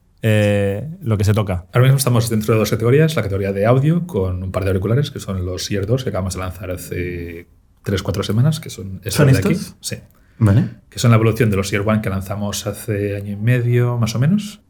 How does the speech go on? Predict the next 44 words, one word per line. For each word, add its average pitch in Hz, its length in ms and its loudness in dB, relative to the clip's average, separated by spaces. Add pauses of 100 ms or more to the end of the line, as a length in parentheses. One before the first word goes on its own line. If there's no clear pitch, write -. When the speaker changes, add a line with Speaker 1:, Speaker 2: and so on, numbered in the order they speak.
Speaker 1:
Que - 80 0
es 101 60 2
con 127 120 2
lo 120 60 2
que 110 80 2
lanzasteis. 92 640 -4
Speaker 2:
Exacto. - 580 -4
Y 98 200 -6
si - 120 -8
quieres 98 260 -8
después 110 260 -8
te - 60 -4
explico - 260 -6
un 95 80 -4
poco 98 240 -4
por - 140 -6
qué - 60 -4
Speaker 1:
Sí, 120 60 6
Speaker 2:
empezamos 101 340 4
Speaker 1:
sí. - 40 -8
Speaker 2:
con 101 140 -4
eso 104 260 -2
y 98 40 0
no 95 200 -4
con 92 140 -12
otro 90 180 -14
producto. 85 440 -14 (640)
Y 117 360 4
también 113 240 2
tenemos 110 520 -2
el 95 440 -4
Nothing 95 280 -2
Phone 107 180 2
One, 151 200 4 (140)
que 95 160 -4
es - 380 -8
nuestro 95 280 -8
teléfono. 110 560 0 (520)
Eh, 92 440 -4 (140)
Speaker 3:
¿Qué - 100 2
fue 180 140 4
primero, 127 300 6
el 113 100 6
teléfono 180 640 4